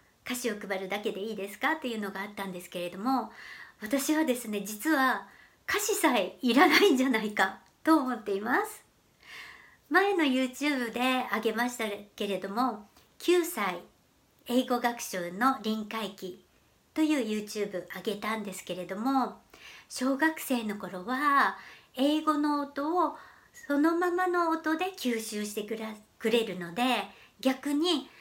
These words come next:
文字がない方がいいと思います。なぜなら、文字を読みながら英語の歌を歌ってしまうと、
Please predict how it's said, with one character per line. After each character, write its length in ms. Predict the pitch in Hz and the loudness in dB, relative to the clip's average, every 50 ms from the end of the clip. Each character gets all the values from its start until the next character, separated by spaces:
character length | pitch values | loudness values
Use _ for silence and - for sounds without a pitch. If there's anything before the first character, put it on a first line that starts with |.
| - - - | -20 -12 0
文 180 | 226 285 294 | 2 2 2
字 160 | 294 - 233 - | 4 0 -4 -4
が 100 | 175 165 | -6 -6
な 180 | 190 226 240 254 | -2 0 0 0
い 100 | 233 - | 0 -2
方 240 | - - 185 165 | -4 -6 -6 -6
が 300 | - - 294 320 320 320 - | 0 0 2 2 2 -2 -2
い 100 | 226 220 | -6 -6
い 80 | 202 - | -4 -6
と 80 | 196 | -8
思 160 | 170 160 165 160 | -10 -10 -12 -14
い 80 | 147 147 | -14 -10
ま 140 | 156 165 175 | -10 -10 -8
す。 240 | 180 - - - - _ _ _ _ _ _ _ _ _ _ - - - - - _ | -8 -10 -12 -14 -18 _ _ _ _ _ _ _ _ _ _ -20 -20 -20 -20 -18 _
な 140 | - 240 269 | -2 0 0
ぜ 120 | 262 262 220 | 0 0 -4
な 160 | 208 202 202 | -4 -6 -4
ら、 340 | 233 254 262 269 254 226 - - - - - _ | 0 0 2 2 0 -2 -6 -12 -18 -20 -12 _
文 200 | - 269 349 381 370 | 2 4 4 4 2
字 180 | - 339 330 | 0 0 2
を 200 | 294 262 220 202 | 2 4 2 0
読 180 | 190 202 202 208 | 0 -2 -2 0
み 180 | 220 262 302 | 2 2 2
な 140 | 330 359 359 | 2 2 2
が 180 | 349 320 277 269 | 0 -2 -4 -2
ら 540 | 294 339 359 359 349 339 294 254 190 - - | -2 0 2 2 2 2 2 0 0 -6 -8
英 180 | - 233 254 240 | -2 0 0 0
語 120 | - 233 | 0 -2
の 140 | 220 220 214 | -2 -2 -2
歌 300 | 214 214 208 220 220 208 | -4 -2 0 0 0 0
を 20 | 196 | 0
歌 240 | 196 196 - 196 | -4 -6 -10 -12
っ 40 | 208 | -12
て 140 | - - 220 | -8 -8 -8
し 140 | 214 - 226 | -6 -4 -4
ま 200 | 214 233 233 220 | -2 -2 -2 -2
う 60 | 202 | -4
と、 480 | 208 - 226 233 233 226 214 196 185 185 | -6 -2 -2 0 2 2 2 0 -2 -6